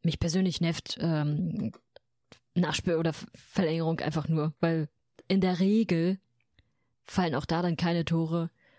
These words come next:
und du kommst dann zu keinem Ergebnis und dann kommt noch das Elfmeterschießen. Ja, und das Elfmeterschießen war dann wieder spannender. Der erste Schütze war Song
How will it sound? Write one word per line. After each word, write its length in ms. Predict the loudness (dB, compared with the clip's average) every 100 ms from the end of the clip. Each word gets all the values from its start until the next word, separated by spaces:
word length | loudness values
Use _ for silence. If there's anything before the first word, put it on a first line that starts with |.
| _
und 120 | -6
du 40 | -2
kommst 240 | -2 -2
dann 60 | -4
zu 100 | -2
keinem 240 | 0 0
Ergebnis 460 | 0 -2 -2 -2 -2
und 140 | -2
dann 160 | 0 0
kommt 240 | 0 -2
noch 100 | -2
das 160 | -2 -2
Elfmeterschießen. 720 | -2 0 0 -2 -2 0 -2 -4 _ -20 -20 -20 -20 -20 -20 _ 0
Ja, 120 | 2
und 60 |
das 120 | 2 2
Elfmeterschießen 600 | 2 2 2 2 2 2
war 100 | 2
dann 140 | 2
wieder 420 | 2 2 0 -2 -8 _ _ _
spannender. 680 | -2 2 2 2 2 0 0 -4 _ _ _ _ _ _ _ -6 0
Der 80 | 2
erste 260 | 2 0
Schütze 640 | 0 0 0 0 2 0 0
war 120 | 0
Song 340 | 2 2 0